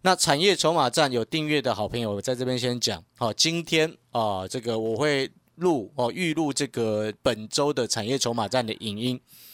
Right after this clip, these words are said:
好，先预录，因为通常是礼拜五录了，但是因为我明天要去这个电视台当财经节目的特别来宾，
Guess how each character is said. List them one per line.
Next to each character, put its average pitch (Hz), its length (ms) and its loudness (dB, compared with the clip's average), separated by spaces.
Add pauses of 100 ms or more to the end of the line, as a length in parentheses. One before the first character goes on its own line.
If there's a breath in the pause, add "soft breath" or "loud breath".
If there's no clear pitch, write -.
(300 loud breath)
好， 120 140 0
先 139 160 -2
预 147 140 -2
录， 139 120 -2
因 160 80 0
为 175 100 2
通 170 220 -2
常 135 160 0
是 151 120 2
礼 107 120 -8
拜 131 180 2
五 95 160 -4
录 110 220 -2
了， 87 100 -8
但 143 160 0
是 135 120 -4
因 151 160 -4
为 151 60 4
我 120 220 0
明 110 240 -6
天 135 180 -2
要 135 140 0
去 127 260 -4 (260 loud breath)
这 135 120 -4
个 117 140 2
电 143 160 -2
视 131 140 2
台 107 260 -2
当 123 420 -4
财 113 180 -4
经 120 160 -8
节 117 140 -2
目 120 140 -4
的 110 100 0
特 127 160 -2
别 107 180 -2
来 87 160 0
宾， 113 280 -4